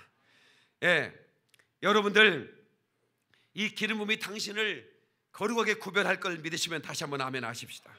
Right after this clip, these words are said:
당신의 건강에 대해서, 학업에 대해서, 가족에 대해서, 그리고 직장에 대해서, 재정, 그리고 당신에 대해서 모든 분야에 이 기름 부음을 사용해야 됩니다.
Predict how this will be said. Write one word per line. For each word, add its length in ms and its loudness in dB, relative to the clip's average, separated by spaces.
당신의 380 -4
건강에 500 2
대해서, 480 -8
학업에 460 -2
대해서, 440 -4
가족에 440 -2
대해서, 460 -6
그리고 280 -4
직장에 480 2
대해서, 360 -6
재정, 480 0
그리고 300 0
당신에 260 -4
대해서 220 0
모든 440 6
분야에 500 2
이 140 -6
기름 300 -4
부음을 160 -6
사용해야 420 -8
됩니다. 240 -20